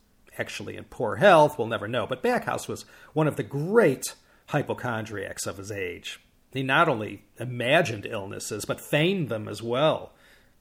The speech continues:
using poor health or some chronic ailment as an excuse for some matter or non-performance of duties. By nineteen oh eight, things were pretty strained between Morrison and Backhouse.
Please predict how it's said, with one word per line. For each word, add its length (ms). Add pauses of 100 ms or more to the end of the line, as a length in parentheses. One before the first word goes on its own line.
using 400 (180)
poor 280
health 360
or 80
some 380 (280)
chronic 640
ailment 480
as 160
an 60
excuse 500
for 140
some 420 (420)
matter 760
or 260 (300)
non-performance 840
of 180
duties. 680 (920)
By 840
nineteen 360
oh 180
eight, 240
things 220
were 60
pretty 220
strained 800
between 600
Morrison 460
and 100
Backhouse. 680